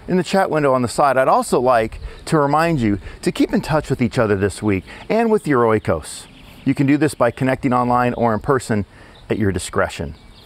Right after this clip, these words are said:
And by the way, don't forget to share the link to our YouTube channel so that others can join us on Sundays. As you can see, I'm in my backyard,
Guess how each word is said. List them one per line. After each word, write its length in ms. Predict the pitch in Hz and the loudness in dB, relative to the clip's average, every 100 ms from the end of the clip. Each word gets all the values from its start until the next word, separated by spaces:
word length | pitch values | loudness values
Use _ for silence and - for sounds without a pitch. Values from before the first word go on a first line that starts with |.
| - - | -20 -12
And 80 | - | -2
by 140 | 123 | 0
the 80 | 135 | 2
way, 140 | 139 131 | 2 2
don't 180 | 135 | 0
forget 240 | - 131 147 | 0 -2 -2
to 80 | 120 | -4
share 420 | - 147 147 156 - - - - | 0 2 2 0 -6 -20 -20 -8
the 100 | - | -2
link 220 | 127 160 165 | 0 0 0
to 100 | 175 | 2
our 100 | 160 | 2
YouTube 400 | 151 165 - 113 | 2 -2 -2 -2
channel 420 | - 117 92 90 - | 0 -2 -2 -4 -8
so 180 | - 160 | -2 2
that 60 | 151 | 4
others 240 | 180 143 | 4 0
can 180 | - 131 | 0 0
join 300 | 117 143 127 | 2 2 2
us 240 | 101 - - | 0 -2 -2
on 180 | 113 107 | -2 -2
Sundays. 640 | - 127 98 73 - - - - - - - - - - | 0 0 0 -2 -8 -18 -20 -20 -20 -20 -20 -20 -20 -4
As 120 | 139 | -2
you 60 | 135 | 0
can 120 | 127 | -2
see, 200 | - 170 | 0 2
I'm 100 | 139 | 2
in 60 | 143 | 2
my 140 | 131 | 2
backyard, 720 | 104 127 110 117 110 98 87 | 2 2 2 2 4 4 0